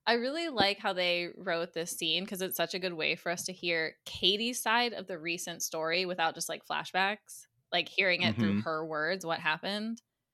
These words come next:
Speaker 1: Um, and she says she was coming to kill Marina, but then she met Richard, and he invited her into this, which sounded better than death or jail. Girl, you got into Brakebills.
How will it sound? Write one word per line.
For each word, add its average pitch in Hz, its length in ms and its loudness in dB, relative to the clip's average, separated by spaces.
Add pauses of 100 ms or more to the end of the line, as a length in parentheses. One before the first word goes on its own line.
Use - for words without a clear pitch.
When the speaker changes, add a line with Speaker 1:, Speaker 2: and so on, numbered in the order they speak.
(320)
Speaker 1:
Um, 170 500 4 (160)
and 180 220 0
she 196 120 0
says 202 200 2
she 233 100 2
was 214 120 2
coming 220 260 0
to 214 80 0
kill 240 420 2
Marina, 202 880 2 (460)
but 208 100 -2
then 220 140 4
she 226 160 0
met 185 280 2
Richard, 170 720 0
and 202 120 0
he 196 120 2
invited 185 400 2
her 190 160 4
into 185 340 0
this, 233 440 2
which 240 140 -4
sounded 254 300 -2
better 254 260 2
than 285 160 -2
death 185 320 2
or 185 140 0
jail. 175 420 0 (380)
Girl, 262 280 6 (100)
you 226 180 2
got 339 240 6 (840)
into 285 260 2
Brakebills. 190 600 2